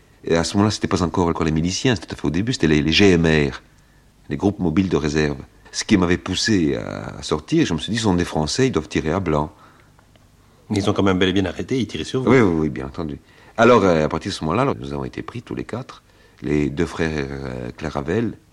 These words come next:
Speaker 1: Poyton et, et moi-même. Et puis nous avons été conduits à Tarnac, euh, d'abord,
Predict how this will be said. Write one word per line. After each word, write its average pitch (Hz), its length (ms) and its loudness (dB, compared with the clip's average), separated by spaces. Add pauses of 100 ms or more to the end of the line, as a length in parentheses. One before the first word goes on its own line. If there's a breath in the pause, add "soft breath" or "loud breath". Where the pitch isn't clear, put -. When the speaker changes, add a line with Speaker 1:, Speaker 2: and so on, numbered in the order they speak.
Speaker 1:
Poyton 76 540 -2
et, 69 80 -4 (1120)
et - 80 -12
moi-même. 71 380 -6 (880 soft breath)
Et - 60 -12
puis 85 120 -4
nous 73 160 -4
avons 67 160 -4
été 57 500 -10
conduits 65 500 -8
à 57 200 -10
Tarnac, 101 520 2
euh, 73 280 2
d'abord, 78 520 2